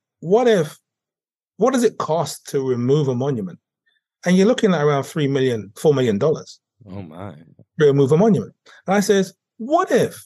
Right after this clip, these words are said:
Speaker 1: each monument that we wanted to remove, we gave that money to an artist?"
Speaker 2: Right.
Speaker 1: We gave the artist three million, and the artist could take half a million for their fee. They maybe take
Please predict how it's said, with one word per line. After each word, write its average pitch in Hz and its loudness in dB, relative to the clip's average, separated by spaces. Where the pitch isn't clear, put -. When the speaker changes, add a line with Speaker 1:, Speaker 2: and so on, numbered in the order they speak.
Speaker 1:
each 226 0
monument 202 0
that 165 -6
we 170 -4
wanted 165 -2
to 151 -4
remove, 135 -2
we 220 2
gave 180 2
that 165 -2
money 147 2
to 147 -2
an 131 -6
artist?" - -12
Speaker 2:
Right. 95 -4
Speaker 1:
We 185 2
gave - -4
the 151 0
artist 151 0
three 143 2
million, 143 2
and 143 -4
the 131 2
artist 151 0
could 147 -4
take 143 -2
half 147 -2
a 151 -2
million 139 2
for 135 -6
their 117 -2
fee. 175 -2
They 135 2
maybe 127 0
take 123 -6